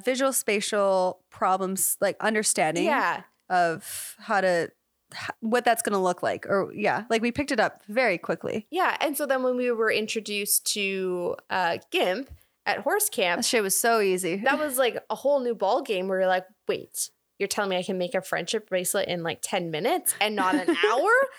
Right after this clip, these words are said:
Speaker 2: Where has this been?" So, like, that was also, like, a very exciting day. But then the embroidery came to being popular at camp, and so started, like, making those. And I just remember they would only do the chevron or the angled, or there was this other one.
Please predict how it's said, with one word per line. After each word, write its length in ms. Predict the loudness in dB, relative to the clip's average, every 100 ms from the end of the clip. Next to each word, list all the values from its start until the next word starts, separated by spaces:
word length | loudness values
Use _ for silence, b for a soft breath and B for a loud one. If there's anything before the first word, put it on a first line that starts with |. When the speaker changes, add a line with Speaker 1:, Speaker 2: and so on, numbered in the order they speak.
| B B -2
Speaker 2:
Where 160 | 2
has 180 | 2 0 -2
this 200 | -2 0
been?" 360 | 0 0 -2
So, 180 | 0 2
like, 320 | 2 0 -2 -2
that 280 | 0 0
was 160 | 0 0
also, 320 | 2 0 0
like, 180 | 0 0
a 80 | -2
very 300 | 0 2 2
exciting 480 | 0 0 -2 -2 -2
day. 160 | 0
But 220 | 0 0
then 180 | 0 0
the 80 | 0
embroidery 800 | -2 2 2 4 2 2 -2 -6 _ _ _ _
came 260 | -2 -2
to 400 | 0 2 2 0 -2
being 180 | -6 -4
popular 540 | -2 -2 0 0 0
at 240 | -2 -4 -4
camp, 400 | -6 -4 -6 _ B B -10
and 120 | -2
so 180 | -2 -2
started, 380 | 0 2 2
like, 160 | 0 -2
making 320 | -2 -4 -2
those. 420 | 0 2 2 -2 -4 B B B 0
And 260 | 0 0
I 140 | 0 0
just 180 | 0 -2
remember 400 | 0 0 0 0
they 160 | 2
would 140 | 2 0
only 240 | 0 -2
do 120 | -2
the 120 | -2
chevron 500 | -2 0 0 0 -2
or 80 | -2
the 200 | -2 -2
angled, 420 | -2 -2 0 -2 0
or 140 | 0
there 120 | 2
was 220 | 2 0
this 160 | -2 -4 -2
other 260 | 2 2
one. 340 | 0 -4 -4